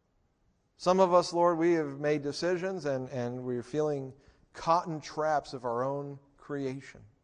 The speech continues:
And I wonder, how is this going to come through?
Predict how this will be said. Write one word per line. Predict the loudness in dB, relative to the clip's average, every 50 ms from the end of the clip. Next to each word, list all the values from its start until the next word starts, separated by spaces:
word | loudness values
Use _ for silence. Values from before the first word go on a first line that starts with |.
| _ _ _ _ _ _ _ _ _ _ _ _ _ _ _ _ _ _ _ _ _ _ _ _ _ _ _ _ _ _
And | -12 -8
I | -6 -4
wonder, | -2 -2 0 2 2 0 0
how | 0 -2 -2 -2 -2 -2
is | -4 -6 -6
this | -8 -10 -12 -12 -18 -20 -20 _ -20 -16 -10
going | -6 -6 -6 -6
to | -8 -10
come | -12 -12 -14 -14 -14 -14 -16 -20 -20 _ _ _ _ _ _ _ _ _ _ _ _ _ _ _ _ _ _ _ _ _
through? | -14 -12 -12 -12 -12